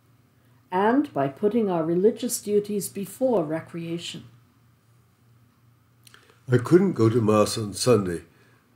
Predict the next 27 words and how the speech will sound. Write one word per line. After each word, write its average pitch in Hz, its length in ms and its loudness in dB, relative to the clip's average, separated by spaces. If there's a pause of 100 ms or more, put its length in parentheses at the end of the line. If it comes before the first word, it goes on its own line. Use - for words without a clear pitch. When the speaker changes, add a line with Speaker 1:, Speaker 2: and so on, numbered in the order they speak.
(180)
Speaker 2:
I 127 140 4
had 120 300 2
sports. 147 720 0
Speaker 1:
Yeah. 156 300 -16 (2000)
We 320 140 6
bear 392 260 4
witness 285 420 0
to 240 120 2
our 208 160 4
faith 180 400 -2
not 254 260 0
only 339 300 4
by 240 220 0
rejecting 208 880 -2
evil, 196 500 -6 (100)
but 175 160 -6
also 240 380 0
by 262 200 0
refusing 220 760 0
to 240 280 -2
cooperate 226 1080 -2
with 151 140 -6
it. - 260 -20 (1120)
For 196 100 2
example, 196 520 2
to 220 180 2
order, 220 540 4